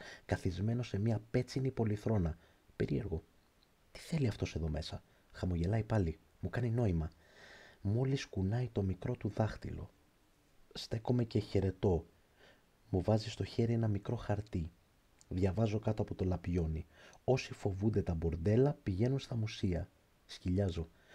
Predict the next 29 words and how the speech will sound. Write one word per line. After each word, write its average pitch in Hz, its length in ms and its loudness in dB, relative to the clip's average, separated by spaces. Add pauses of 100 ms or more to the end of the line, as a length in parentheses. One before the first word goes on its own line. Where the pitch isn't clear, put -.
(200)
Ξεκουμπώνω 120 500 0
μπροστά 104 300 0
του - 80 -10
το - 100 0
παντελόνι 92 440 2
μου 139 140 4
και 110 120 0
κατουράω 104 680 2
ανάμεσα 107 480 0
στα 95 180 -4
σκέλια 123 440 0
του 110 120 2
Ερμή. 95 380 4 (440)
Τα 98 80 0
γεννητικά 90 460 0
μας 101 200 -4
όργανα 113 320 2
ακουμπάνε. 87 640 0 (360)
Ερεθίζομαι, 87 680 0
ένας 90 160 -2
σπασμός, 90 540 -2 (220)
κι 101 100 2
άλλος. 80 360 -4 (300)
Κι - 180 -2
η 95 60 4
άξαφνη 123 580 -4
λάμψη 107 420 0
του 92 120 -2
μαγνέζιου. 85 720 -2